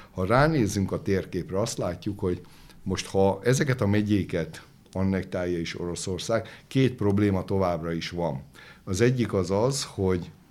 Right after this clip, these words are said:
eh, az ukrán, eh, hadsereg modernizációja kapcsán, eh, olyan fegyverekkel rendelkezik, amerikai, európai fegyverekkel,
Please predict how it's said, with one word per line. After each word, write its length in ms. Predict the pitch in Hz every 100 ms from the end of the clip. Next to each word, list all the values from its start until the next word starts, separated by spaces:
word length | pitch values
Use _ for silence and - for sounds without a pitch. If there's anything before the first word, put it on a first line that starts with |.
| - -
eh, 320 | 95 95 95 95 -
az 160 | 104 95
ukrán, 680 | 156 156 156 107 101 92 95 - - -
eh, 340 | 98 98 95
hadsereg 800 | 90 120 127 - 104 98 87 90 -
modernizációja 1300 | 90 101 120 117 101 95 95 92 - - 87 87 85
kapcsán, 760 | - 95 95 - 101 113 139 139 - - - -
eh, 180 | 95 95 - - - - -
olyan 360 | 123 139 135 107
fegyverekkel 680 | - 110 107 98 95 95 92
rendelkezik, 680 | 95 101 95 92 92 85 85
amerikai, 960 | 101 101 95 95 - 92 87 87 87 87
európai 540 | 95 90 90 78 78
fegyverekkel, 760 | 78 87 92 110 113 - 135